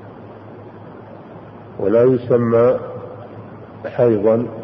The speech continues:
الذي يخرج عن، بسبب نزيف، بسبب نزيف أو بسبب جراحة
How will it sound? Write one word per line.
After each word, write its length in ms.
الذي 340
يخرج 480
عن، 280
بسبب 480
نزيف، 480
بسبب 480
نزيف 680
أو 180
بسبب 580
جراحة 680